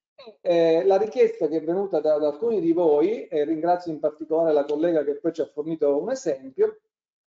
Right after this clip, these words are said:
è stata quella di vedere per intero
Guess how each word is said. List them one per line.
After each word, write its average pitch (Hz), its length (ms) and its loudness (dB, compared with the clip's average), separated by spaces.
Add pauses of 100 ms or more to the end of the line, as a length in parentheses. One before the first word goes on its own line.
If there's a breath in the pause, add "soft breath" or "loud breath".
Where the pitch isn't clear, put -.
è 202 120 -6
stata 247 260 0
quella 226 220 4
di 165 120 2
vedere 160 800 2 (160)
per 196 160 2
intero 190 920 -2